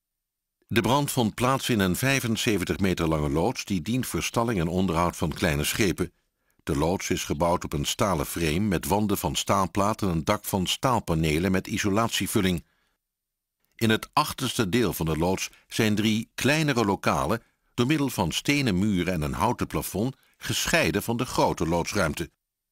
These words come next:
Het linkerlokaal doet dienst als magazijn. De brand is in deze ruimte begonnen.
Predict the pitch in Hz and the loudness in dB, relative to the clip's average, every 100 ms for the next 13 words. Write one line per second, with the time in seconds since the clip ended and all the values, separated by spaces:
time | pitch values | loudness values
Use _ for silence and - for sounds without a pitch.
0 | _ _ - 95 117 170 135 120 - 87 | _ _ -6 0 0 2 0 0 2 2
1 | 80 85 - 90 80 - 80 82 76 98 | 2 -2 -2 -2 -2 -4 -4 -4 -2 0
2 | 107 87 69 _ _ _ _ _ 117 85 | 0 0 -4 _ _ _ _ _ -4 0
3 | 87 95 87 73 76 65 95 80 85 67 | 0 0 -2 -2 -2 0 0 2 0 -2
4 | 65 92 101 - 98 - | -2 -4 -4 -2 -4 -6